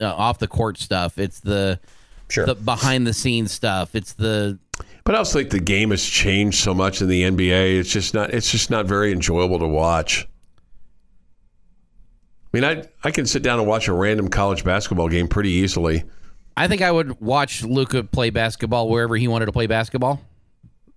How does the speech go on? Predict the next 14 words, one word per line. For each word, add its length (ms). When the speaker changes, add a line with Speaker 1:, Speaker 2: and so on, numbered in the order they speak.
Speaker 1:
The, 280
there 220
are 60
players 440
that 120
are 120
enjoyable 460
to 60
watch 360
in 140
the 120
N 100
B 140
A. 200